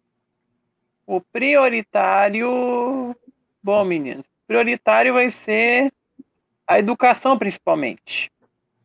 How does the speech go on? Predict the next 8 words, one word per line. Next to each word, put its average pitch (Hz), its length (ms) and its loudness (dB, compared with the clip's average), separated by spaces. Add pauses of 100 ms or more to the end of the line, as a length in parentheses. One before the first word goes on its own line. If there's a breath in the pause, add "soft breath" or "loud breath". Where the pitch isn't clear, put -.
(260)
Porque 156 240 -8
aqui 208 220 -2
a 214 40 -4
gente 254 180 -4
tem 269 240 0
ótimas 220 460 2
escolas, 214 580 0
mas 151 720 -8